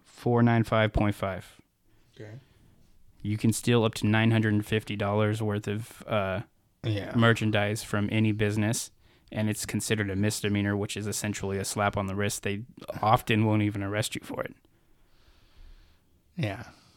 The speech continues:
Speaker 2: That's
Speaker 1: And
Speaker 2: fucking
Speaker 1: that kinda leads into one of our theories as far as, like, uh, why homeless people are actually coming to California.
Speaker 2: Yeah.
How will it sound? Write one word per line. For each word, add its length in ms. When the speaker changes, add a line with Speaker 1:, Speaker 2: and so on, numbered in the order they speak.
Speaker 2:
That's 120
Speaker 1:
And 100
Speaker 2:
fucking 140
Speaker 1:
that 160
kinda 200
leads 180
into 180
one 120
of 80
our 100
theories 380
as 100
far 200
as, 180
like, 240
uh, 180
why 460
homeless 300
people 300
are 120
actually 320
coming 300
to 180
California. 580
Speaker 2:
Yeah. 240